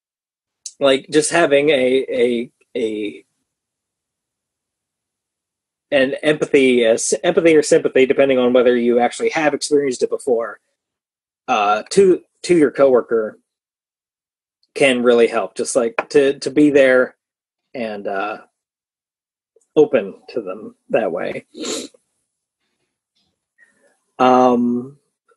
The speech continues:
one thing, uh, just, uh, having maybe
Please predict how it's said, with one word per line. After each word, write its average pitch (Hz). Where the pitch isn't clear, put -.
one 143
thing, 143
uh, 131
just, 151
uh, 131
having 156
maybe 135